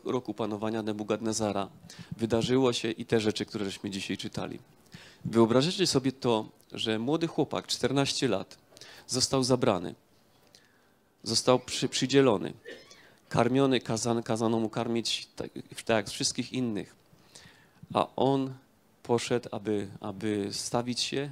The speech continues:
aby zyskać łaskę, aby robić to, co podoba się Bogu,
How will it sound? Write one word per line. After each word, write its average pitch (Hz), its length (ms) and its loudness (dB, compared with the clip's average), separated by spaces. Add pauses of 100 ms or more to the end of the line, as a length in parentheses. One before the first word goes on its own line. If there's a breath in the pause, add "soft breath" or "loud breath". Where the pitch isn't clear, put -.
(140)
aby 101 500 -4 (200)
zyskać 110 480 -4
łaskę, 127 500 -2 (920)
aby 104 520 -2
robić 110 500 -4 (320)
to, 135 140 -2
co 127 140 -4
podoba 107 340 -2
się 104 160 -6
Bogu, 101 340 -4